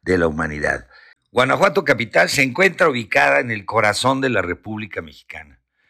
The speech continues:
perfectamente bien conectada por carretera, con carreteras, eh,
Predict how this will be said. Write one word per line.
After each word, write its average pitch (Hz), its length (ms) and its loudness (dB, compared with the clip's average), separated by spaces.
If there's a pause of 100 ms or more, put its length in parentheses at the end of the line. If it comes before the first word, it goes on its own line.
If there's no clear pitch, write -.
(200)
perfectamente 120 840 0
bien 110 260 -2
conectada 101 720 0
por 85 160 -8
carretera, 98 680 0
con 73 140 -18
carreteras, 82 760 -4 (400)
eh, 82 340 -8